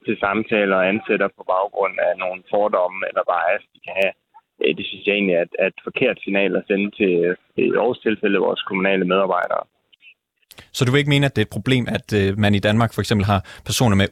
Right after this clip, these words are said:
Speaker 2: udlandsklingende navne, som har sværere ved at få jobs end, øh, folk med danskklingende navne?
Speaker 1: Men jeg tror ikke nødvendigvis, det er fordi, at man sidder inde på, øh, på, ja, i kommunens tilfælde og sidder og vælger dem fra og ikke vil indkalde dem til samtaler. Så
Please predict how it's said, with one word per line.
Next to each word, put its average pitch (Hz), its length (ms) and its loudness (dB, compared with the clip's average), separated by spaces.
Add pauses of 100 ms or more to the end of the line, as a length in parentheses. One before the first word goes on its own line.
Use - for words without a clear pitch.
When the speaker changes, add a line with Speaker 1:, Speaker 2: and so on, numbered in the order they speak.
Speaker 2:
udlandsklingende 107 680 2
navne, 104 180 4
som 104 180 2 (340)
har 113 160 0
sværere 110 240 4
ved 104 120 2
at - 80 -4
få 101 140 0
jobs 104 220 2
end, 98 140 2 (100)
øh, 98 100 0 (140)
folk 107 140 0
med 104 140 0
danskklingende 98 460 2
navne? 98 140 2 (1300)
Speaker 1:
Men - 160 2
jeg 110 80 2 (220)
tror 131 140 0
ikke 127 140 2
nødvendigvis, 123 440 0
det 110 100 4 (180)
er 95 80 2 (140)
fordi, 233 260 -6 (140)
at - 120 -6
man 95 100 -2 (100)
sidder 95 440 2
inde 107 160 -4 (100)
på, 101 80 2 (180)
øh, 92 160 0 (140)
på, 101 80 0 (340)
ja, 101 100 2
i 90 120 -2
kommunens 110 400 2
tilfælde 101 420 0
og 95 100 -6
sidder 101 260 2
og 90 120 0
vælger 92 240 0
dem 90 160 -4
fra 113 180 0
og 90 60 2
ikke 98 140 -4
vil 98 120 0
indkalde 107 340 -2
dem 98 120 -10
til - 160 -20
samtaler. 98 500 -2 (120)
Så - 40 -2